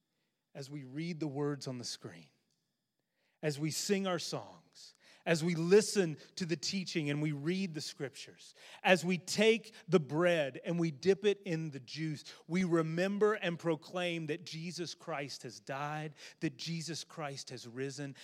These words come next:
and that Jesus Christ is coming back again. We remember the gospel.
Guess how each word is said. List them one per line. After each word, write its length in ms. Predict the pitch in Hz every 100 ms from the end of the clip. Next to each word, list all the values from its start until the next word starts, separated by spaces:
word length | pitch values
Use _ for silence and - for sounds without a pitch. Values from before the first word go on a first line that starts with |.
| -
and 200 | 147 147
that 120 | 151
Jesus 540 | 139 123 165 170 196 -
Christ 540 | - 151 127 127 - - -
is 160 | 160 127
coming 560 | - 151 143 143 139 - _ 139
back 460 | 123 107 107 - _ _
again. 320 | 107 - 98 80 78 _ _ _ _ _ _ _ _ -
We 160 | 180
remember 1000 | 170 151 147 147 160 175 180 175 170 160 - _ _
the 100 | -
gospel. 720 | 117 117 101 - - - -